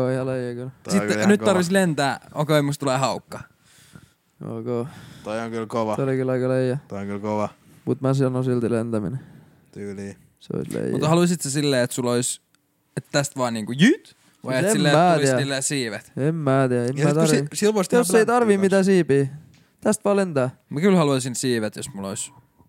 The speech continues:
Speaker 1: No tiiäks, käsistä tulee, tohon tulee jotkut niinku
Speaker 2: Ootaks tää
Speaker 1: Sä vaan näin. Sit sä vaan lennät.
Speaker 2: Ootteko te nähnyt ton Marvelin toi Luke Cage?
Speaker 3: Oon.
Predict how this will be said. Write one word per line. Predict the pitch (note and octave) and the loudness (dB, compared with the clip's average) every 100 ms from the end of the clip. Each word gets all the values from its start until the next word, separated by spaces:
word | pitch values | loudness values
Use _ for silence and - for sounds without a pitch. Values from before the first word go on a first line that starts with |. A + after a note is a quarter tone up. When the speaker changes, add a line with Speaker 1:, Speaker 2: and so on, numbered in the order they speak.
| _ | _
Speaker 1:
No | G#3+ G#3+ | -8 -4
tiiäks, | G#3+ A3 - | -2 -4 -2
käsistä | A3+ G#3+ F#3 | -2 -2 -6
tulee, | F3+ D#3+ | -8 -10
tohon | D3 D#3+ D3 | -8 -10 -6
tulee | C#3+ C3+ | 0 0
jotkut | C3+ - | 0 -4
niinku | B2+ B2 - - - - _ _ _ _ _ - | -20 -20 -20 -20 -20 -20 _ _ _ _ _ -4
Speaker 2:
Ootaks | A#2+ B2 | -2 0
tää | A#2+ | 0
Speaker 1:
Sä | A#2 | -2
vaan | D#3+ D3+ | -10 -16
näin. | C#3+ - _ _ _ _ _ _ _ | -20 -20 _ _ _ _ _ _ _
Sit | _ D#3+ | _ -20
sä | C#3+ | -18
vaan | C#3+ | -14
lennät. | D#3+ B2+ - - _ _ _ _ _ _ _ _ | -12 -10 -12 -16 _ _ _ _ _ _ _ _
Speaker 2:
Ootteko | A#2 B2+ | -6 -4
te | B2+ | -2
nähnyt | B2 A#2 | 0 0
ton | A2+ A2+ A2 A2 | 0 -2 -4 -10
Marvelin | - A#2 A2+ G#2 G2+ G2 | -4 0 0 0 0 -2
toi | G2 G2+ F2+ | -2 -2 -2
Luke | A2 G#2 - | -2 -2 -4
Cage? | G2+ F#2 - - _ _ - | -4 -4 -8 -14 _ _ -2
Speaker 3:
Oon. | D3 C3+ | -2 -2